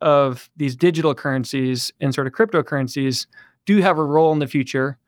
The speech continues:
It's just that some of the original are a lot more speculative, and there's a lot of speculation that's happening in this space. But as we think about, you know, the, the components that tie more closely to money, you see, you see a strong importance of those continuing.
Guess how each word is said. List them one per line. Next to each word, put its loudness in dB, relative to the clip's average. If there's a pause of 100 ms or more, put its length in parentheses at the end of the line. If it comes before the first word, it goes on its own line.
(300)
It's 0
just 0
that 2
some 2
of 0
the 2
original 0
are 0
a 0
lot 2
more -4
speculative, -2
and -2
there's -2
a -4
lot 4
of -2
speculation -2
that's -8
happening -2
in -6
this -4
space. -2
But 0 (460)
as 0
we -2
think 0
about, 2
you 0
know, 4
the, 0
the -2
components -2
that -10
tie 0
more -2
closely -2
to -6
money, 0
you -2
see, 0
you 0
see 0
a 2
strong 0
importance -2
of -4
those -2
continuing. -4